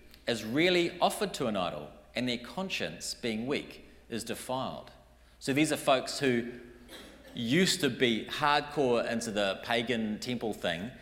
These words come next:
They've become Christians. And what it seems was happening is these newer Christians, still raw in their faith,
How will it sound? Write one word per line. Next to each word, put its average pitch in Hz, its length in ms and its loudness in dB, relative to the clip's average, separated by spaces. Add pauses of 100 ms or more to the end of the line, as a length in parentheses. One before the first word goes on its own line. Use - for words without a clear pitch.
(180)
They've - 180 -4
become 147 380 -4
Christians. 110 480 -4
And 123 80 0
what 202 120 6
it - 80 -2
seems 160 280 -2
was 120 120 -4
happening 113 440 2
is 117 120 -2
these 120 200 0
newer 233 280 4
Christians, - 760 -4 (540)
still 214 360 6
raw 226 420 8
in 180 120 6
their 147 120 2
faith, 101 440 2